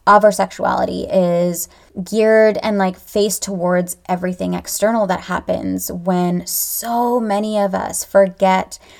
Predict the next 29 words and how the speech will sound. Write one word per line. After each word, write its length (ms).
that 140
it's 320
even 340
more 320
important 560
to 160
cultivate 760
an 200
internal 640
experience 600
of 160
our 60
sexuality. 800
So 420
thinking 300
about 280
this 140
internal 400
shift 440
of, 80
like, 260
how 180
do 180
I 260
want 200
to 80
feel 340
during 340
sex? 520